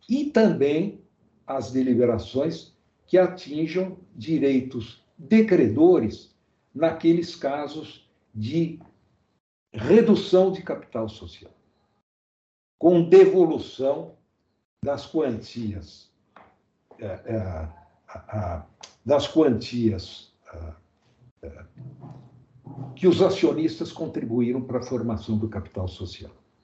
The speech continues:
Então, vamos dizer, você tem um capital de mil e os acionistas se reúnem e dizem, olha, não precisa de mim. Para exercer a atividade da sociedade,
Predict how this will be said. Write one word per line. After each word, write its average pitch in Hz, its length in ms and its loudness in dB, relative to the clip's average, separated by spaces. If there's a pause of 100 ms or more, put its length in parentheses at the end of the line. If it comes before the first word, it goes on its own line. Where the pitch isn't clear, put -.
(480)
Então, 127 540 2 (220)
vamos 139 180 -4
dizer, 107 160 -4
você 131 240 -10
tem 165 120 4
um 165 120 0
capital 110 680 -6 (380)
de 131 220 2
mil 143 460 -2 (1080)
e 185 140 4
os 170 160 6
acionistas 127 680 0
se 151 140 -6
reúnem 147 720 2 (220)
e 113 100 -6
dizem, 131 340 -14
olha, - 320 2 (1300)
não 240 180 6
precisa 190 400 2
de 98 140 -8
mim. - 120 -20 (1200)
Para 151 180 4
exercer 165 520 6
a 131 40 2
atividade 110 800 0 (240)
da 117 140 -6
sociedade, 123 760 0